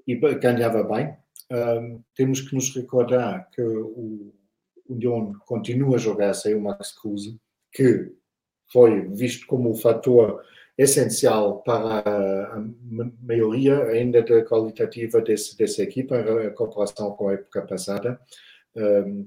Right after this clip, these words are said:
que é visto como o cérebro, eh, da equipa e que já não joga por lesão, eu acho,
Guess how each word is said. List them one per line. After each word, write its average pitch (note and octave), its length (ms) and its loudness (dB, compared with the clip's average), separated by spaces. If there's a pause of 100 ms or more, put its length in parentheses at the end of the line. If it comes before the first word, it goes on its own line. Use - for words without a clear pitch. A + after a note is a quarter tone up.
que - 100 -8
é G#2+ 280 -4
visto A2 500 -4
como G#2 280 -4
o F#2 60 -8
cérebro, G#2+ 880 0
eh, G2 60 -6
da G2+ 120 -2
equipa A#2+ 580 -8 (140)
e A2 420 -8
que A#2+ 140 -4
já A2+ 300 0
não A2 200 -4
joga A2+ 580 0
por A#2 260 -6
lesão, A2 580 -8
eu G#2+ 200 -12
acho, A2+ 580 -6